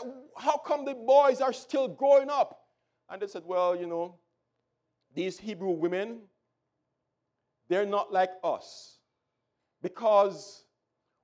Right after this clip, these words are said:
when they are pregnant, before you know it,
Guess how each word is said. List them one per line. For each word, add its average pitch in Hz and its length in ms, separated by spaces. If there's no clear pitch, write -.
when 247 580
they 208 520
are 190 160
pregnant, 220 800
before 247 380
you 254 100
know 233 260
it, - 240